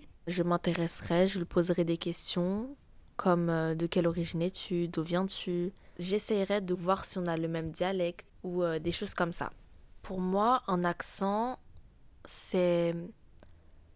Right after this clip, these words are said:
c'est une façon de parler, un, quelque chose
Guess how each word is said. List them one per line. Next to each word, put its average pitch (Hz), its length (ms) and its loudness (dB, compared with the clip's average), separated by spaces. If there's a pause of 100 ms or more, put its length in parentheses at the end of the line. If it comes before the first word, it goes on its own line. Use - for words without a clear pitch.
(140)
c'est - 240 -4
une 180 100 2
façon 202 520 -2
de 208 60 -10
parler, 185 600 0 (640)
un, 170 800 2
quelque 208 280 2
chose 208 600 2